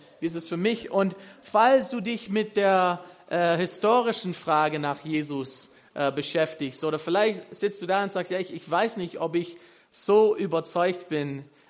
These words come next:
äh, von Jesus als Gott, Gottes Sohn." Äh, da gibt's einen coolen Film dazu von, äh, Lee Strobel, der war Atheist und Journalist in, in Chicago. Und seine Frau,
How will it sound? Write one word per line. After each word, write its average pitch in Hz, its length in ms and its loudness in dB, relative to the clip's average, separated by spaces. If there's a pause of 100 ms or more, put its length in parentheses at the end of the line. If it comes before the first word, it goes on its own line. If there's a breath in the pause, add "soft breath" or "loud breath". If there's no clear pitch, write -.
äh, 135 300 -2
von 139 200 -6
Jesus 170 440 -2
als 135 260 -4
Gott, 190 400 4 (280 loud breath)
Gottes 156 300 -2
Sohn." 185 220 2
Äh, 165 160 0
da 175 80 0
gibt's 202 220 -4
einen 190 100 -2
coolen 233 320 -2
Film 240 360 4
dazu 185 340 -2
von, 180 320 -6
äh, 165 240 0
Lee 196 240 -4
Strobel, 202 480 2
der 151 120 0
war 165 140 0
Atheist - 720 0 (400 loud breath)
und 160 280 -6
Journalist 175 600 0
in, 160 160 -8
in 156 100 -10
Chicago. 160 680 -2 (440 loud breath)
Und 165 200 -4
seine 165 240 -2
Frau, 233 640 2